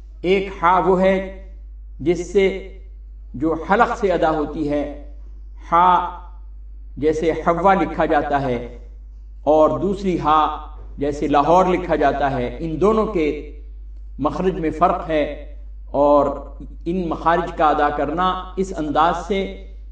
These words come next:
कि सुनने वाले को वो कैफियत महसूस हो, ये बड़ा ज़रूरी है। इसी तरह अगला जो मुश्तरक सौत हरूफ हैं, उनमें दाल है,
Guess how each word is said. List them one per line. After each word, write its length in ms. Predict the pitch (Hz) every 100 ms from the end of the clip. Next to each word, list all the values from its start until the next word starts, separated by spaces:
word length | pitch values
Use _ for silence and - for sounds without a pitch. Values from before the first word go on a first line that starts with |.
| -
कि 100 | 180
सुनने 420 | 180 233 277 285
वाले 280 | 240 220 196
को 180 | 190 143 131 - - -
वो 140 | 151
कैफियत 480 | 147 160 160 165 156
महसूस 480 | 143 143 165 156 -
हो, 360 | 131 117 117 -
ये 360 | 139 135 131 127
बड़ा 140 | 123
ज़रूरी 340 | 120 147 190 120
है। 160 | 87 - - - - - - 202
इसी 200 | 196 262
तरह 260 | 220 226 220 202 202 - - - - - - - -
अगला 300 | 175 208 220 180 - - - - - - - - - - - - - - 156
जो 500 | 135 175 170 160 -
मुश्तरक 400 | 165 - 185 185 185
सौत 480 | 165 170 170 - - - - - - 160
हरूफ 360 | 180 220 -
हैं, 200 | 160 160 156 - - - - - - - -
उनमें 400 | 185 190 185 170
दाल 300 | 160 175 202 170
है, 220 | 165